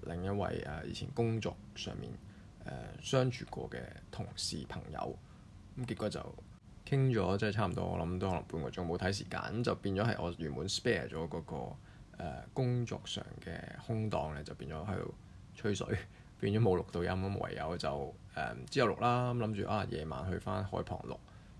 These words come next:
噉發覺，誒，跟住就搵到一個比較靜啲嘅空間可以，呃，坐低錄低音，噉樣就完成今集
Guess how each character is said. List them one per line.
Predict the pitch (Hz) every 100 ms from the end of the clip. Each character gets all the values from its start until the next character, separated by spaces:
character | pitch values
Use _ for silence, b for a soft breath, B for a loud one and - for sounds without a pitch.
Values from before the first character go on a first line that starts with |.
| -
噉 | 170
發 | -
覺， | 107
誒， | - 156
跟 | 151
住 | 120
就 | -
搵 | 67 82
到 | 95
一 | 85
個 | 71 - - -
比 | 113
較 | 113 90 87
靜 | - 80 80
啲 | 104
嘅 |
空 | 95 92
間 | 92 85
可 | 87 78
以， | 80 -
呃， | - 50 -
坐 | - - 85
低 | 95
錄 | 92 - -
低 | -
音， |
噉 | 85 50 50 -
樣 | -
就 | - - B B B -
完 | 82 69
成 | - 55 - -
今 | 117 117
集 | 113